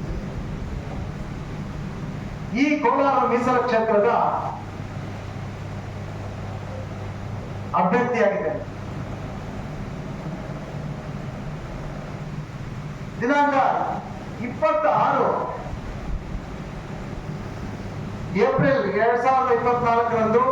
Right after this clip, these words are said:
ಶುಕ್ರವಾರ ಈ ಕೋಲಾರ ಮೀಸಲು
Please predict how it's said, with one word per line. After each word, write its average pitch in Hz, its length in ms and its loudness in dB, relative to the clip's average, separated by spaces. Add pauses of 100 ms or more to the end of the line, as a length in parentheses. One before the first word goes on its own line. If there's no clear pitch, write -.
(200)
ಶುಕ್ರವಾರ 240 520 4 (1300)
ಈ - 20 4 (140)
ಕೋಲಾರ 262 380 6 (1400)
ಮೀಸಲು 269 340 6